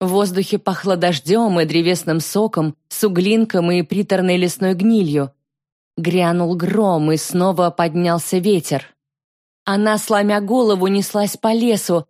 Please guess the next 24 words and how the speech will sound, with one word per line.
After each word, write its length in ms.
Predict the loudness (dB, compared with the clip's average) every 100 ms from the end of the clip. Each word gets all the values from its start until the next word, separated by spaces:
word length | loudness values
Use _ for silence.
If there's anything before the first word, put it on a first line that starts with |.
| _
а 140 | -2 0
за 140 | 2
её 200 | 2 0
платье 480 | 0 -2 -2 -2 0
и 80 | 0
лямки 320 | 0 -2 -4
сумки 480 | -2 0 0 0 -2
цеплялись 640 | -2 -4 0 0 0 -2
колючие 560 | -2 0 0 -2 -4 -4
сучья. 600 | -4 -6 -4 -4 -4 -6 _ _ _ _ _ _ -2
«Иуда!» 640 | 2 2 2 2 -2 -4 -8 _ _ -6
кричала 480 | -4 -2 0 2 2
она, 260 | 0 0
прокладывая 680 | 0 -2 0 0 0 0 0
путь 320 | -2 -4 -4
сквозь 400 | -6 -6 -2 -2
подлесок, 600 | -2 -4 0 -2 -2 -6
спотыкаясь 680 | -8 -4 -2 -2 0 0 0
о 60 | -2
корни 340 | 0 0 0
деревьев 560 | 0 0 0 0 0 -4
и 140 | -2 -2
узловатые 760 | 0 0 0 0 0 -2 -2
коряги. 640 | -2 -2 0 0 -2 -6